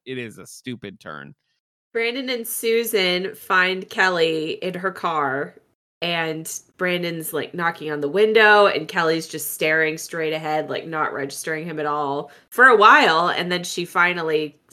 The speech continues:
Speaker 2: snaps out of it and rolls the window down, and she's crying and asking Brandon to help her.
Speaker 1: Yeah. This was a more dramatic interpretation of the "I'm so excited, I'm so excited, I'm so scared" moment from Saved by the Bell.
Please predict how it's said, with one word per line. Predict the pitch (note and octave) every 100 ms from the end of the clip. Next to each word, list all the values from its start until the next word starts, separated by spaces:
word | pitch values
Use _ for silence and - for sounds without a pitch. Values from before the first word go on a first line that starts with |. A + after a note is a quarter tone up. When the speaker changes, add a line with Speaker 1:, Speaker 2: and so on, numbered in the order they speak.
| _
Speaker 2:
snaps | G3 F#3 F3
out | D#3+ E3
of | D3+
it | D3+ C3
and | E3
rolls | D#3 D3+ D3+
the | D#3+
window | D#3 D#3+ D3+
down, | C#3 C#3+ C#3+
and | C#3 C3+ - - - _
she's | - - F3+
crying | - E3+ D#3 D3 D3+ D#3
and | C#3+ D3+ - _ _ _ _ _ -
asking | D#3+ - D#3
Brandon | C#3+ G#2 - F#3+
to | F3+
help | E3 - -
her. | - - G#3+ -
Speaker 1:
Yeah. | A#2+ G2 - _ _ _ _ _ _ -
This | F#3 -
was | G3 D#3
a |
more | A#2+ A2 B2+ C3+
dramatic | A#2 A#2 A2 G#2+ G#2+ G2+ -
interpretation | A#2+ A2 A2+ G#2 A#2 A2 - G#2+
of | G2+
the | G#2
"I'm | F#2+ G#2
so | - A2
excited, | G2+ - G2 F#2
I'm | F#2
so | F#2+ G2
excited, | F#2 - F#2 F#2
I'm | F2 G2
so | - G2
scared" | - G2+ F#2 E2
moment | D#2 C2 C2+ -
from | - F#2+
Saved | - G2
by | G#3
the |
Bell. | F#3